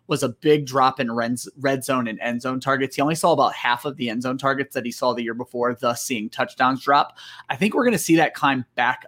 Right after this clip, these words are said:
up with Trevor Lawrence, again, because of his ability to throw to the corner of the end zone and do things that play well for D J Chark. Um,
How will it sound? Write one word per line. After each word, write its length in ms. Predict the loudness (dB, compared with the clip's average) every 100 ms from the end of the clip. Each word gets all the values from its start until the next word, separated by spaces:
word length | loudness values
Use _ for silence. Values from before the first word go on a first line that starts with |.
| 0
up 220 | 0 0
with 160 | -8 -6
Trevor 300 | -4 -2 -4
Lawrence, 480 | -2 0 0 -4
again, 480 | -6 -2 0 2 0 -4 -6
because 300 | -2 0 2
of 80 | 2
his 160 | 2
ability 480 | 2 2 2 2 0
to 220 | -2 -4
throw 200 | -2 0
to 80 | 0
the 60 | 0
corner 280 | 0 0 0
of 60 |
the 140 | -2 -4
end 140 | -2
zone 180 | -2 -2
and 100 | 0
do 140 | 0
things 260 | 0 0 -2
that 180 | -4 -4
play 220 | 0 0
well 340 | 0 2 2
for 160 | 2 -2
D 180 | -2 2
J 160 | 2
Chark. 360 | 2 4 2 2 -6 -20 -20 -20 _ 2
Um, 360 | 6 6 2